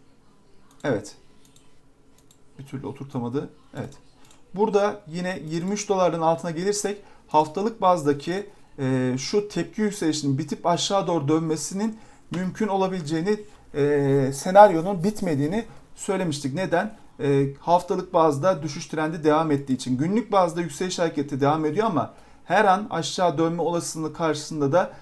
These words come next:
haftalık trendin aşağı yö-, olduğunu unutmayın.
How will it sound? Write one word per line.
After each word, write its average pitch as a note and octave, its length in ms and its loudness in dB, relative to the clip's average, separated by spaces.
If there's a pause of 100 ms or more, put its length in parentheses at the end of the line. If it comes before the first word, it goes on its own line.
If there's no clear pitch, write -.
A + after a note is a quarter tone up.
(180)
haftalık F3 520 0
trendin D3+ 360 -2
aşağı E3 460 0
yö-, D#3 240 2
olduğunu D3 540 2
unutmayın. E3 540 -4